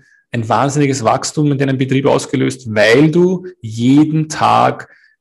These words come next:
eine Initiative machst, in dem Fall einen Follow-up, ähm, und das nicht nur ein, zwei Tage gemacht hast, sondern echt konsequent über mehrere Monate, was du jetzt zur Nummer, eigentlich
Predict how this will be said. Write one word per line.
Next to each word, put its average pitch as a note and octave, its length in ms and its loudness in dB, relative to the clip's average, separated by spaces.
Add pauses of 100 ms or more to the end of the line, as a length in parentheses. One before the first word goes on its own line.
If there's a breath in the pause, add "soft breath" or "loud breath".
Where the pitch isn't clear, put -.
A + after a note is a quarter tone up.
(580)
eine A#2 160 -2
Initiative A#2+ 680 -2
machst, C3+ 400 -2
in A#2+ 100 -6
dem B2 180 -4
Fall B2 220 -4
einen G#2+ 220 -8
Follow-up, D#3 800 0 (920)
ähm, A#2+ 500 -2 (140)
und B2 140 -4
das B2+ 120 0
nicht B2+ 140 0
nur A#2 320 -2
ein, A#2+ 160 0
zwei A#2+ 140 -2
Tage F3 240 -2
gemacht D#3 240 2
hast, C#3+ 100 -8
sondern C3 340 -4
echt - 480 -4
konsequent C#3 560 -2
über C3 120 -2
mehrere B2 320 -2
Monate, C3 500 -2 (380 loud breath)
was G#2+ 140 -8
du B2+ 80 -2
jetzt - 200 -8
zur C3 140 -6
Nummer, C3 580 -4
eigentlich B2+ 460 -8